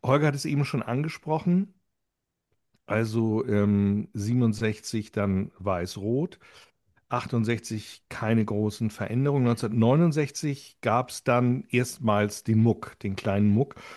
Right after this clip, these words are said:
Und tatsächlich, um die Platten so ein bisschen,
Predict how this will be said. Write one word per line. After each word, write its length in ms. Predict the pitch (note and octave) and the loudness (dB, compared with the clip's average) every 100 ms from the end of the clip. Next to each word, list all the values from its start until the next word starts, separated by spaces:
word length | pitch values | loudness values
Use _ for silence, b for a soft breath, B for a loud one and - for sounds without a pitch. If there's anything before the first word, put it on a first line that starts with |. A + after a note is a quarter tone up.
| B | B
Und 160 | B2 - | -2 0
tatsächlich, 840 | - - D#3+ D3 C#3+ D3 C#3+ - - | -2 -4 -4 -6 -4 -4 -4 -8 -4
um 560 | B2 B2 A#2+ A#2 A#2+ | -2 2 2 0 -2
die 120 | - G#2 | -8 -10
Platten 500 | - A2 - C3 A#2 | -6 -6 -4 -4 0
so 100 | A2 | 0
ein 140 | G#2 | 0
bisschen, 640 | A#2 C3 - A#2+ A2+ A2+ | -2 -6 -4 -2 0 -2